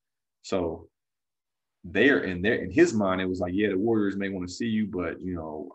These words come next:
I got a job to do too, and that's to win." So I thought I was gonna get at least twenty minutes a game. I didn't really play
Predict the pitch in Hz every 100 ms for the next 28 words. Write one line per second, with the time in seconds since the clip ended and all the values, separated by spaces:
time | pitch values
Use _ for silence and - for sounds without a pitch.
0 | 90 - 85 80 87 82 71 76 85 82
1 | 127 123 117 - 82 87 92 85 92 76
2 | _ _ _ - 85 76 78 - _ _
3 | _ _ _ _ _ _ - 101 117 98
4 | 85 80 - _ - 87 92 90 87 90
5 | 87 82 107 110 98 90 90 87 87 95
6 | 101 87 95 104 92 87 87 90 95 110
7 | 110